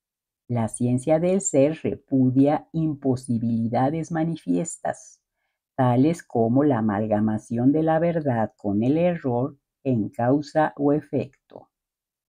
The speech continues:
El hombre es vástago,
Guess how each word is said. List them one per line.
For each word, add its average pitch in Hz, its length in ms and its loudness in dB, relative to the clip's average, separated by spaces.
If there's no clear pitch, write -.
El 139 260 8
hombre 165 340 6
es 190 140 0
vástago, - 840 0